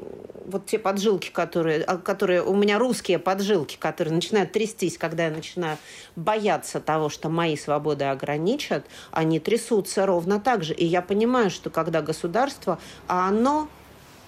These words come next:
нам предоставляет диалог, мы как бы слышим, Меркель говорит одно,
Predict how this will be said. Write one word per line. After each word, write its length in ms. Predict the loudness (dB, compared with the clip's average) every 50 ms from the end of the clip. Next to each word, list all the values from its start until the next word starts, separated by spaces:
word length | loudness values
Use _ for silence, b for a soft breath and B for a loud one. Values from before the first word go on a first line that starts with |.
| -4
нам 220 | 0 2 2 2 2
предоставляет 920 | 0 0 0 0 0 0 0 0 0 2 4 4 4 4 4 2 0 -4 -6
диалог, 680 | -4 -4 0 2 2 2 4 4 4 4 2 2 -2 -2
мы 140 | 0 0 2
как 200 | 2 0 0 0
бы 100 | 0 -2
слышим, 440 | -2 -2 -2 -2 -2 0 0 2 2
Меркель 300 | 2 2 0 0 -4 0
говорит 400 | 0 2 4 4 4 2 2 2
одно, 680 | 0 0 0 0 0 0 2 2 2 2 2 0 0